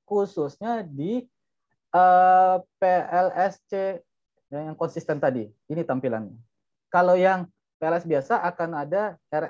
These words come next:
M S theta. Ya, di tab di sini, di sebelah tab fit summary ini ada R M S theta. Nah, inilah, eh, gov ya,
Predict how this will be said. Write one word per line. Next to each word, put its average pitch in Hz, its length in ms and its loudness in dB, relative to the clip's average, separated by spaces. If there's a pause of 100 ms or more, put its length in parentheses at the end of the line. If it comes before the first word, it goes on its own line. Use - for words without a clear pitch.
M 165 240 -8
S - 320 -10 (360)
theta. 123 400 -6 (960)
Ya, 110 240 -18 (240)
di 120 160 -8
tab 123 320 -6
di 127 240 -12
sini, 120 240 -8
di 110 160 -12
sebelah 113 320 -4 (160)
tab - 240 -8
fit 131 160 -10
summary 120 400 -8
ini 139 160 -4
ada 127 160 0
R 104 80 -2
M 113 80 -10
S 110 100 -16
theta. - 300 -12 (1700)
Nah, 139 160 0 (640)
inilah, 226 560 2 (160)
eh, 185 640 2
gov 190 320 0 (840)
ya, 117 160 -16